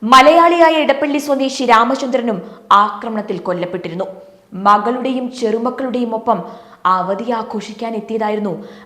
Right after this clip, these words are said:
രാമചന്ദ്രനും ഭാര്യയും. പഹൽഗാമിൽ തന്റെ ഭർത്താവ് ഭീകരവാദിയുടെ വെടിയേറ്റ് കൺമുന്നിൽ കൊല്ലപ്പെടുന്നത് കണ്ട പല്ലവി റാവു ഒന്നേ അവരോട് ആവശ്യപ്പെട്ടുള്ളൂ,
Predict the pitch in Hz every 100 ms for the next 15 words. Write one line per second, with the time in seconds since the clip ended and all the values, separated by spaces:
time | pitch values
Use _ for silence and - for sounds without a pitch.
0 | 165 180 196 220 226 208 202 185 170 160
1 | 165 175 - - 269 269 330 339 330 294
2 | 220 196 - - 247 269 285 262 247 254
3 | 294 247 262 - - 196 277 294 349 330
4 | 320 311 311 233 262 302 330 320 320 269
5 | 277 320 320 294 277 285 311 311 294 294
6 | 294 285 285 269 262 302 302 302 285 277
7 | 233 - - - 247 254 269 311 320 269
8 | 269 269 247 247 - 262 240 233 220 -
9 | -